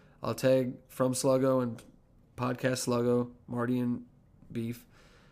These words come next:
But seriously, guys, YouTube, go there tomorrow. Facebook, go there tomorrow. Comment, check it out.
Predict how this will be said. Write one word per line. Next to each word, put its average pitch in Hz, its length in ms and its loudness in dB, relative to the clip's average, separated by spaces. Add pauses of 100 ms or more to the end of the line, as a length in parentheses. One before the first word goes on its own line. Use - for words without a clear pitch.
(200)
But 135 300 0
seriously, 196 380 6
guys, 117 260 0 (480)
YouTube, 147 400 0 (300)
go 131 120 4
there 156 120 8
tomorrow. 143 520 2
Facebook, - 360 -2 (120)
go 127 140 2
there 143 120 4
tomorrow. 139 400 0 (440)
Comment, 135 400 2 (380)
check 135 180 -2
it 139 60 2
out. 127 280 2